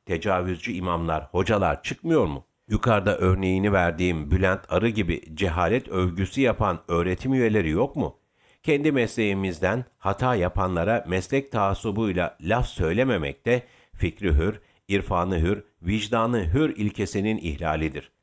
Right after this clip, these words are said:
Özgür insan olmaktan uzaklaşır antitezimize dönüşürüz.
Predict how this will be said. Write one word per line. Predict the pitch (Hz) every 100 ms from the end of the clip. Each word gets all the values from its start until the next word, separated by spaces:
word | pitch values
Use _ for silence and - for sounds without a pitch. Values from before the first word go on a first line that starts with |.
| _ _
Özgür | 90 92 104 151
insan | 123 104 135 139
olmaktan | 110 110 107 - 147
uzaklaşır | 127 127 - 120 117 135 95 -
antitezimize | 113 147 131 110 110 101 110 101 95 82 - 76
dönüşürüz. | 78 76 90 78 73 -